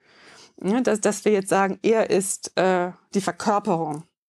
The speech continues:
äh, der Ukraine. Ja, es ist ein sehr kompliziertes, pluralistisches Land und statt jetzt irgendwie sich auf einen Mann einz-, einzuschießen, ja, der natürlich <laughs> pro-,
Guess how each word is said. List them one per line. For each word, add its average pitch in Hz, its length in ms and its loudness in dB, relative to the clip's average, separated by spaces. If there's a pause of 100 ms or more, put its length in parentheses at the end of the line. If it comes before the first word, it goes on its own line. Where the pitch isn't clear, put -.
(200)
äh, 165 220 2
der - 180 0
Ukraine. - 520 0
Ja, 220 100 0
es 240 80 -2
ist 233 160 -2
ein 185 240 0
sehr 226 320 2 (240)
kompliziertes, 220 800 -2
pluralistisches 202 1040 0 (520)
Land 233 560 2
und 214 540 0
statt - 360 0
jetzt 240 260 0
irgendwie 220 540 2
sich 214 240 -2
auf 196 140 -2
einen 262 300 4
Mann 226 280 0
einz-, 247 300 -4 (440)
einzuschießen, 196 840 0
ja, 240 160 -2
der 226 220 2
natürlich 226 560 0 (1000)
<laughs> - 1000 -10
pro-, 220 140 0